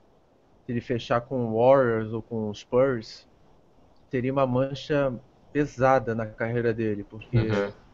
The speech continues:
Speaker 1: o Durant foi M V P há dois anos, muita gente esquece disso. Então, ele tem a capacidade de liderar uma equipe ao título.
Speaker 2: Uhum.
Speaker 1: Se ele fosse pro Spurs, ele seria visto como um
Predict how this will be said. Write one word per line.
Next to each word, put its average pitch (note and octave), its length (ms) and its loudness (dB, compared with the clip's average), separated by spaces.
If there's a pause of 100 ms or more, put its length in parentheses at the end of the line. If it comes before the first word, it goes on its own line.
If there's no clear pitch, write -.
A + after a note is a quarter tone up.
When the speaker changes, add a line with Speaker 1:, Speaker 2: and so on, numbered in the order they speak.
(180)
Speaker 1:
o A#2+ 60 -16
Durant C3+ 320 2
foi F3+ 140 2
M G3 140 0
V F#3+ 140 -2
P - 140 -4
há G3 60 6
dois F#3 260 2
anos, C3+ 400 2
muita C3+ 240 -6
gente D#3+ 180 -6
esquece C3 320 -4
disso. A#2 380 -6
Então, A#2+ 580 -4 (160)
ele C3+ 160 -4
tem C#3+ 200 -4
a E3 80 -2
capacidade B2 720 0
de A#2+ 220 -2
liderar A#2+ 440 2
uma C3 140 -2
equipe A#2+ 600 -4
ao G#2+ 140 -2
título. G#2+ 480 -14 (600)
Speaker 2:
Uhum. G2 560 -2
Speaker 1:
Se B2+ 120 -6
ele C#3 180 -4 (100)
fosse D3+ 460 2
pro C#3+ 240 -4
Spurs, C#3+ 580 2
ele B2+ 140 -6
seria C3+ 480 -2
visto C#3 800 -4 (720)
como D3+ 400 -2 (500)
um E3+ 160 -4